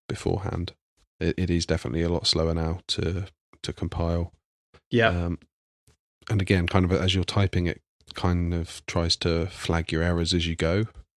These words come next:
Speaker 2: Yeah.
Speaker 1: Um, but the trouble is, it, it, I, I was coding, uh, today and I had a load of errors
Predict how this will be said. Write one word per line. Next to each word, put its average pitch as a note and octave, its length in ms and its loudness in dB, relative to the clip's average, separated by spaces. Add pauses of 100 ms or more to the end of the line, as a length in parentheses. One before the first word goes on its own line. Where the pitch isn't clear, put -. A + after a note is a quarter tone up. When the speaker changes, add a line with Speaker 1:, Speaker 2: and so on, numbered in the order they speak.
(280)
Speaker 2:
Yeah. C3 260 6 (260)
Speaker 1:
Um, F2+ 400 -2
but D#2+ 240 -10
the E2+ 80 -10
trouble F2 300 2
is, F2 240 0
it, - 120 -4
it, C#2+ 140 -10 (600)
I, E2 200 -6
I E2 60 -2
was F2 120 -2
coding, F2 460 0 (180)
uh, E2 200 -4 (120)
today F2 560 -2
and E2+ 500 -4 (640)
I - 80 -10
had F2+ 160 2
a F2 40 -2
load F2 200 0
of E2+ 80 0
errors F2 460 2